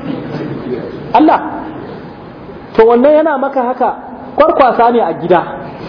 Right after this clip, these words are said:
To shi ne. A ba da kariya ma, a ba su kariya na addini din. Ba ka gani kana zaune mai a zo a ce gwamnati ta ce za a yi allura kaza na kariya daga kaza, kariya rigakafi kaza.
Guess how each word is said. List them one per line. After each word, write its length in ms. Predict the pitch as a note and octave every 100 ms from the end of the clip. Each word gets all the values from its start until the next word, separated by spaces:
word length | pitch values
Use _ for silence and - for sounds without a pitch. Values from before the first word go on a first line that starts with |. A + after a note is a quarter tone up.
| - - - - - - - - - - - F3+ - - - -
To 80 |
shi 240 | D3+ - G#3
ne. 120 | C#3 - - - - - - - - - -
A 140 | D3+
ba 320 | - F#3 A3
da 140 | G3+ F3+
kariya 680 | - E3 E3+ F3+ F3+ F3
ma, 120 | F3 D#3 C3+ -
a 100 | C#3
ba 280 | - E3 F#3+
su 160 | - C#3+ B2 -
kariya 500 | - E3+ E3+ E3+ E3
na 80 | E3 C#3
addini 400 | A#2 C3 C3 A#2+
din. 180 | - - - - - - - - - - - - - - - - - - - - - - - -
Ba 160 | E3 A3+
ka 140 | B3 F#3+
gani 180 | G3
kana 280 | G#3+ A3 A3
zaune 320 | E3+ D#3+ E3+ G3+
mai 140 | G3+
a 80 | F#3
zo 120 | D#3 F#3+
a 100 | E3+
ce 140 | F#3
gwamnati 360 | E3 F3 G3 E3+
ta 120 | F3
ce 140 | F3 D3+ C#3+
za 180 | E3 F3+
a 80 |
yi 80 | E3+
allura 460 | E3 C#3+ D#3 F3 D3+
kaza 320 | C#3+ B2+ D#3
na 100 | D#3+
kariya 460 | D#3+ E3+ E3 F3 E3+
daga 180 | D3+
kaza, 320 | B2+ C3 C#3 D3+
kariya 380 | E3 D#3+ E3+
rigakafi 520 | D3+ C3+ C#3 C3+ E3+ E3+
kaza. 280 | C3 D3+